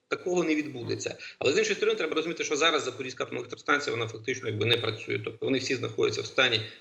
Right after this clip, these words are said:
холодного зупину, періодично там гарячий зупин, блок виводиться один, другий.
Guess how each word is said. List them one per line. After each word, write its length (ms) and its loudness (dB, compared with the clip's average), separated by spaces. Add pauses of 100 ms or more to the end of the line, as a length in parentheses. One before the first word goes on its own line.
(260)
холодного 420 0
зупину, 440 0
періодично 600 0
там 180 -4
гарячий 340 4
зупин, 340 -4
блок 260 0
виводиться 440 -2
один, 240 0
другий. 480 0